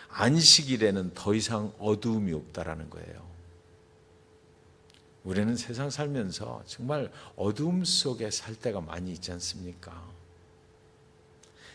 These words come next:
영원한 안식을 말하는 것이죠. 더 이상은 어두움이 없는 거예요. 이 세상은 어두워요.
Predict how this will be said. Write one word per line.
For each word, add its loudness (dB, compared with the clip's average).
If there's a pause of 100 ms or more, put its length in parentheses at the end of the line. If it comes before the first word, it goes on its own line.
영원한 12
안식을 2
말하는 -2
것이죠. -6
더 10
이상은 8 (240)
어두움이 4
없는 -4
거예요. -4
이 2
세상은 2
어두워요. -4